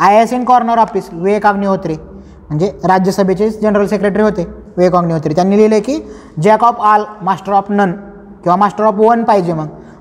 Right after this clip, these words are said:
master of none असून चालणार नाही. आयएस कशा प्रकारचा असला पाहिजे?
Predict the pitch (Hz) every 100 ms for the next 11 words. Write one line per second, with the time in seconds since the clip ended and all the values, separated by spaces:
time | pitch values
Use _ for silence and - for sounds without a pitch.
0 | 156 160 190 202 202 196 190 202 208 208
1 | 185 170 143 147 - - - - - 147
2 | 175 185 185 214 220 220 214 214 220 214
3 | 208 175 151 147